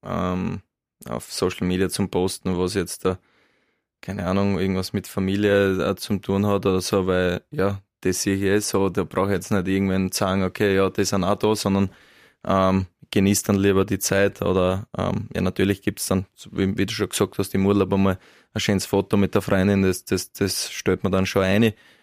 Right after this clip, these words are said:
Ähm, aber grundsätzlich wissen wir, was wir aneinander haben und brauchen wir jetzt nicht irgendwann sagen, sondern, ähm, wir sind schon so glücklich, ohne dass wir es irgendwann sagen.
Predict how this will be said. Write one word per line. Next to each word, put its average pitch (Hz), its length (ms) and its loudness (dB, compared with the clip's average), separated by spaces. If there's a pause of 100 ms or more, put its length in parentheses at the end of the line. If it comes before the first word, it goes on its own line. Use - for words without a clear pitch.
(300)
Ähm, 92 400 0 (280)
aber 98 260 -2
grundsätzlich 95 580 -2
wissen 95 280 0
wir, 95 120 4
was 95 160 2
wir 101 100 2
aneinander 95 540 2
haben 104 180 2
und 92 200 -2
brauchen 98 200 2
wir 98 60 2
jetzt 92 120 -2
nicht 95 140 2
irgendwann 95 300 2
sagen, 98 340 0
sondern, 92 400 0 (400)
ähm, 92 280 0 (280)
wir 98 120 -2
sind 104 200 -2
schon 98 120 -4
so 98 240 2
glücklich, 98 380 -2
ohne 98 200 4
dass 101 140 -2
wir 104 80 -2
es 104 100 -2
irgendwann 98 300 2
sagen. - 260 -6